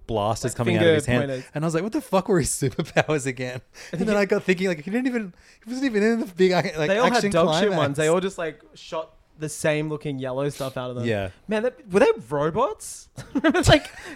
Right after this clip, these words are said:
Speaker 2: at the end, they were like, "Oh, we were robots"?
Speaker 1: Yeah, it's just, it's like, just like Tomorrowland.
Speaker 2: Are they
Speaker 1: You, you've never
Speaker 2: robots in
Speaker 1: seen,
Speaker 2: that?
Speaker 1: oh man, you've never seen it. You've
Speaker 2: Oh,
Speaker 1: gotta,
Speaker 2: they're
Speaker 1: man, you gotta
Speaker 2: robots.
Speaker 1: see it. It's fucking insane.
Speaker 2: Had Brad
Speaker 1: Tomorrowland.
Speaker 2: Bird, has Brad Turd ever made a movie since then? Or did that kinda just, like
Speaker 1: Yeah, The Incredibles two.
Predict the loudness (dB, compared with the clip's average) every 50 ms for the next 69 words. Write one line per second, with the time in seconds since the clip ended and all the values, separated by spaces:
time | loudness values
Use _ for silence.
0 | -4 -4 -2 0 0 0 0 2 4 4 6 6 6 6 4 4 2 0 0 2
1 | 2 2 2 2 2 2 2 2 2 2 0 0 0 2 2 2 0 0 -2 -6
2 | -8 -8 -8 -10 -10 -8 -4 -2 0 -2 -2 -2 -6 -4 -2 -2 -2 -2 -2 -4
3 | -2 -2 -2 -2 -2 -4 -6 -10 -12 -14 -16 _ _ _ _ _ _ _ _ _
4 | _ _ _ _ _ _ 2 4 6 6 6 6 6 6 6 6 6 4 4 2
5 | 0 0 0 -2 -4 -2 -2 -2 -4 -6 -6 -8 -10 -10 -10 -12 -12 -12 -12 -10
6 | -2 2 4 4 4 4 2 0 0 0 0 2 2 0 -2 -2 -4 -6 -8 -10
7 | -14 -20 _ -12 -12 -10 -10 -10 -10 -10 -10 -12 -12 -14 -14 -16 -18 -20 -20 -20
8 | _ -20 -20 -20 _ _ _ _ _ _ 0 0 0 4 8 8 8 8 6 6
9 | 6 6 6 6 4 2 0 -2 -2 -4 -4 -4 -4 -6 -12 -8 -2 2 2 2
10 | 2 2 0 -2 -2 -2 -6 -6 -6 -6 -6 -6 -6 -6 -8 -8 -10 -10 -10 -10
11 | -10 -10 -10 -10 -10 -12 -14 -20 _ _ _ _ _ _ _ _ _ _ _ _
12 | _ -2 0 0 0 0 0 -2 -2 -2 -4 -6 -8 -6 -6 -6 -6 -6 -10 _
13 | _ _ 0 2 2 2 2 0 0 0 0 0 -2 -4 -6 -8 -8 -8 -10